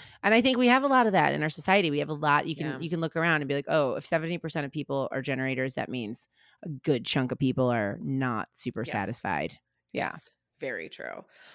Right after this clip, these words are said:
Speaker 2: What's the, like, what's the kind of light up process for an M G? Is it similar to a generator?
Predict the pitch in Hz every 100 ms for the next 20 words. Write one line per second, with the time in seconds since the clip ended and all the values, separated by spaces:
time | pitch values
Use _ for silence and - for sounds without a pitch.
0 | - 208 240 254 - - 381 359 302 165
1 | 220 190 180 180 - - - 202 202 208
2 | - 233 220 208 196 165 151 147 143 -
3 | 135 139 139 135 - 135 131 131 135 110
4 | 104 123 151 - 147 147 156 190 190 196
5 | 196 208 214 208